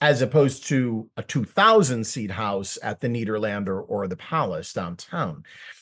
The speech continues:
So the experience is going to just hearken up a different visceral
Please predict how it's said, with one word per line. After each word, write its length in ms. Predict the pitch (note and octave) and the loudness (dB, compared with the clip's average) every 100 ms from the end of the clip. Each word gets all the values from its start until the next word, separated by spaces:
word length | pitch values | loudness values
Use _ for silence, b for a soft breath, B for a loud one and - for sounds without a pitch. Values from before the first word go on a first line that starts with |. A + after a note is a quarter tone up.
| _ - | _ 0
So 380 | - F#3+ E3+ - | 6 6 6 4
the 120 | F#3 | 4
experience 840 | F3 - - A3+ C#4 B3 C#3 A2+ C#3+ | 4 -2 -2 2 4 6 4 0 -4
is 180 | A2 | -4
going 280 | C3+ A#2+ A#2+ | 0 0 -2
to 120 | B2 | -4
just 300 | A2+ A#2+ - - | -4 -6 -8 0
hearken 340 | D#3 D3+ B2+ | 2 4 4
up 320 | C#3 C3+ - - _ _ | 4 2 -2 -20 _ _
a 120 | B2+ | -2
different 480 | A#2+ D3+ D#3 C#3 G#2+ | 2 2 4 0 0
visceral 840 | G#2 F#3 F#3+ F3+ A#2+ A2 F#2+ F#2 | 4 4 4 -2 0 0 -2 -6